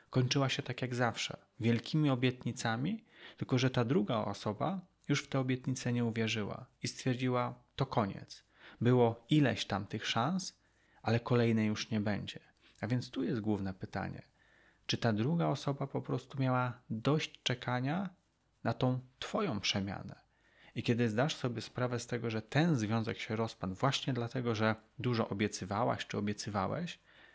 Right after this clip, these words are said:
ale jednak tych obietnic nie spełnialiście, to czy możemy w tym momencie jakoś to zmienić? No bo są osoby, które mówią:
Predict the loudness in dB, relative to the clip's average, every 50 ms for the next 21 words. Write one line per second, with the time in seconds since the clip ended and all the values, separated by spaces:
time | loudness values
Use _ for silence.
0 | _ _ _ _ _ _ _ _ -4 0 2 2 2 2 2 0 -4 -4 -6 -8
1 | -6 -4 -4 -2 -2 -4 -6 -12 -14 -8 -6 -8 -8 -6 -6 -4 -2 -2 -2 -2
2 | -2 -4 -4 -4 -4 -2 -4 -4 -4 -10 _ _ _ _ _ _ _ _ _ _
3 | _ _ _ _ 2 4 4 6 4 2 -4 -10 _ _ _ _ _ _ _ 0
4 | 2 4 4 4 4 2 2 2 2 2 0 -2 -4 -2 0 2 2 2 2 0
5 | 0 -2 -4 -4 -4 -4 -2 -2 -2 -2 -4 -8 _ _ _ _ -4 -4 -2 -2
6 | -4 -6 -2 -2 -2 0 0 0 -2 -2 -4 -6 -8 -12 -16 -20 -20 -20 -20 -20
7 | -12 _ 0 0 0 0 2 2 2 2 2 0 -2 -4 -4 -4 -6 -6 -4 -2
8 | -2 0 0 0 0 0 0 0 -2 -4